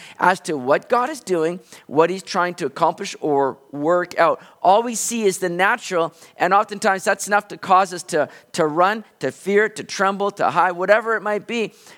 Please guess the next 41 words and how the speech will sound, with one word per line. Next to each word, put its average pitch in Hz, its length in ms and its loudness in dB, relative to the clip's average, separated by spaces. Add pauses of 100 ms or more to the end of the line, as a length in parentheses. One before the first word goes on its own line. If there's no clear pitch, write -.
(100)
But 196 140 0
yet 196 120 4
we 180 120 -2
fail 214 300 0
to 175 100 -2
see 190 500 -6 (240)
what 170 220 -4
God 190 220 0
actually 175 340 -8
has 156 240 -4
going 143 320 -8
on. 113 260 -6 (720)
And - 140 -6
so 208 180 4
understand, 226 500 -2
Job 220 500 2 (920)
and 175 120 0
the 175 80 0
friends 196 360 -2
that 214 100 0
he's 190 120 -6
gonna 190 160 -4
be 180 100 -2
in 151 100 -4
dialogue 190 480 2
with 214 180 -6
in 180 100 -10
this 175 140 -8
book, 185 340 -2 (800)
they 175 120 -2
have 165 80 -2
no 170 180 -2
idea 214 340 -2 (440)
what's 196 200 2
going 185 320 -2
on 175 220 2
here 135 420 -2 (320)
in, 160 260 -2
in 165 220 -4
chapter 160 480 0
one 147 380 -4